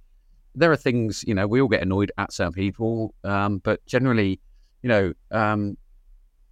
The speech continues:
in, in, in World Superbikes, all the riders are really personable, and you get to know them really well. You see them all the time, you drink with them. You know, it's, it's a small family, and I,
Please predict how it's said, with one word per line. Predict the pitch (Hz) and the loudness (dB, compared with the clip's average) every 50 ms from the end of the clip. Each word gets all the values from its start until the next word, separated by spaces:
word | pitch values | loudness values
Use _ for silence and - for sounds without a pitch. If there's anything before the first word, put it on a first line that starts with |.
| - - - _ _ - - - | -20 -20 -20 _ _ -12 -6 -4
in, | 151 160 | -2 0
in, | - - 190 - | 0 0 0 2
in | - 190 196 | 2 2 4
World | 185 185 180 147 | 6 6 6 6
Superbikes, | - - 170 151 120 104 - - 85 104 - - - - - _ _ _ _ _ - - | 4 2 0 0 0 -2 -6 -4 -4 -4 -6 -8 -12 -14 -16 _ _ _ _ _ -12 -6
all | - 135 147 151 | -2 0 2 2
the | 139 123 | 4 4
riders | 123 117 113 110 101 98 95 | 4 4 4 4 2 0 -2
are | 107 98 | -2 0
really | 104 110 104 98 98 - - - - - - - - - - - - - _ _ _ - | 0 0 2 0 0 -2 -6 -12 -20 -20 -20 -20 -20 -20 -20 -20 -20 -20 _ _ _ -4
personable, | - 139 135 117 - - 101 82 71 78 71 67 - - | 0 0 0 0 0 -4 -4 -4 -4 -6 -8 -8 -10 -8
and | 101 101 | -6 -2
you | 98 | 0
get | 135 - - | 0 0 0
to | - 110 | -2 -2
know | 113 107 | 0 0
them | 98 101 98 | 0 0 0
really | 101 98 92 87 87 | 0 0 0 0 0
well. | 95 87 78 | 0 0 0
You | 82 80 80 | -2 -4 -2
see | - 147 143 | 0 2 2
them | 127 107 | 2 2
all | 98 90 | 0 -2
the | 82 | -4
time, | - - 107 101 104 95 | -4 -4 -2 0 0 0
you | 85 76 | -2 -2
drink | - 131 139 - - | -2 -2 -2 -2 -2
with | 123 | -2
them. | 123 123 123 113 104 - - - - - - - - - - | 0 0 0 -2 -2 -6 -12 -20 -20 -20 -20 -20 -20 -14 -6
You | - 90 | -2 0
know, | 87 82 | 0 0
it's, | 90 - 101 98 - - - | 0 0 -2 -4 -6 -8 -10
it's | - - | -8 -6
a | - 104 | -6 -6
small | - - 151 147 143 135 | -4 -2 0 0 0 0
family, | 120 - 110 101 101 98 95 95 95 92 92 98 - | -2 -2 -2 -2 -2 0 0 -2 -2 -2 -2 -4 -4
and | 87 90 90 90 90 90 90 85 - - - - - - _ _ _ _ _ - | -4 -4 -2 -2 -2 -4 -6 -8 -12 -18 -20 -20 -20 -20 _ _ _ _ _ -12
I, | - | -12